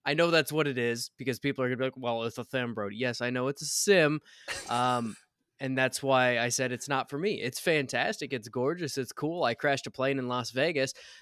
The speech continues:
Speaker 1: um,
Speaker 2: Oh
Speaker 1: but
Speaker 2: my God, you would fly. Did you fly the Grand Canyon?
Speaker 1: Uh, no, I didn't. I did, like, Grand Canyon. I did a couple other flights too. Um, but I started going through, like, all the, the,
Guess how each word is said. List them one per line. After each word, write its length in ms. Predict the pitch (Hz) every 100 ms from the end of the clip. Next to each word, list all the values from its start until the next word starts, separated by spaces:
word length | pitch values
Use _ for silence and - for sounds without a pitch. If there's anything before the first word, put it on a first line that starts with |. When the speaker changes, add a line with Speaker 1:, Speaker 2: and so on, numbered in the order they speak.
| -
Speaker 1:
um, 600 | 139 143 147 143 135 117
Speaker 2:
Oh 20 | 165
Speaker 1:
but 300 | 302 104 87
Speaker 2:
my 120 | 87
God, 220 | 85 85 87
you 80 | 85
would 160 | 80 78
fly. 260 | - 76
Did 160 | 73 80
you 60 | 92
fly 180 | 92
the 80 | 90
Grand 240 | 82 82 78
Canyon? 280 | 76 117 - _ _ _ _ _ _ _ _
Speaker 1:
Uh, 300 | 151 160 156
no, 260 | 156 160 147
I 120 | 123
didn't. 300 | 123 120 104 - - - - -
I 60 |
did, 160 | 190 208
like, 200 | 175 -
Grand 420 | 156 208 214 -
Canyon. 520 | 175 175 185 185 185
I 120 | 147
did 160 | 185 240
a 60 | 220
couple 280 | 196 147
other 160 | 135 120
flights 380 | - 104 104 -
too. 320 | 107 107 104 - - - -
Um, 320 | 120 120 113
but 140 | 131
I 40 | 151
started 280 | - 311
going 160 | 339 302
through, 160 | 277 262
like, 220 | 214 185
all 120 | 190
the, 300 | 180 160 135
the, 240 | 127 127